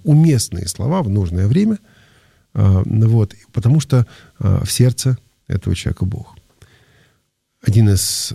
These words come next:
э, мотивов, который мы с вами сегодня увидим, читая книгу Притчи, заключается в том, что образованность все-таки предполагает,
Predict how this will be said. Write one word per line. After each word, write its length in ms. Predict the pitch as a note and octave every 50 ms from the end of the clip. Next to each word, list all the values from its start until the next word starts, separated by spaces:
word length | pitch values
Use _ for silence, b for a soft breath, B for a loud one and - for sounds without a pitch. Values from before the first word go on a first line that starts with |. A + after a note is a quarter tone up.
| -
э, 460 | - - F2+ E2+ E2+ E2 E2+ E2 D#2+ D2+ B B B B
мотивов, 560 | - F2+ F2 - - A#2 G2 E2 D2+ - -
который 280 | - - - - D#2+ D#2
мы 140 | C#2+ D2+ D#2+
с 80 | -
вами 160 | - A#1 C2 C#2+
сегодня 340 | - - - - - D2
увидим, 280 | F2 C#3+ G#3+ G#3 A3+ D#3+
читая 280 | - - - G#2 F2+ E2+
книгу 300 | - - D#2+ D#2 D2+ E2
Притчи, 420 | - F3+ G#3 F#3+ - - C3+ A#2 - b b b b b b b b b b b b b
заключается 480 | - F2+ F2+ A#2 - C#3+ C#3 B2+ - A2+
в 60 | -
том, 180 | - B2+ A#2+
что 460 | A2+ - - - A2 G#2 G2+ - - - - -
образованность 960 | - G#2+ G#2 G#2+ G#2 G2+ - D3 E3 D#3 C#3+ B2+ A2+ G#2 G2+ - - - - _
все-таки 480 | - - - - C#3+ C#3 - C3 - -
предполагает, 840 | - G#2+ G2 - - G2+ G2+ G#2 G#2+ A2 C#3 E3 F#3 E3+ C#3+ -